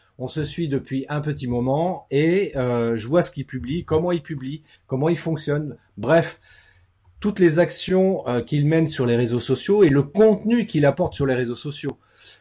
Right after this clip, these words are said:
Moi, quelqu'un qui vient me voir en me disant, « Ouais, je suis community manager », et puis je regarde sa présence sur les réseaux sociaux, je vois que c'est creux, il y a rien.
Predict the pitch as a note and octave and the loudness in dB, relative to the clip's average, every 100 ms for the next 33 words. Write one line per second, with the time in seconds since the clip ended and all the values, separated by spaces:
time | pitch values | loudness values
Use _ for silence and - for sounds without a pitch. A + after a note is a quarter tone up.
0 | _ B2+ C#3+ D#3+ D#3+ F#3 F3+ - B2+ C#3+ | _ 0 2 4 2 4 2 2 0 0
1 | D3 D#3 D#3 C#3 B2+ D3+ C#3 B2+ A#2 C3 | 2 0 0 -2 -2 0 0 -2 -4 -4
2 | C#3 D3 D3 D3+ D3+ C#3+ D#3 C3+ - G#2 | -2 -4 -4 -2 -2 -2 -4 -4 -6 -8
3 | C3+ C#3+ C#3+ - B2+ C3+ C3 C3+ B2+ A#2 | -4 -2 -4 -4 -6 -4 -4 -6 -4 -4
4 | B2 B2 C3+ B2 D3 C3 G#2 G#2+ - A2+ | -4 -6 -8 -8 -8 -10 -10 -8 -8 -6
5 | - C#3 A2+ G#2 C3 F#3+ | -4 -2 -2 -4 -4 -4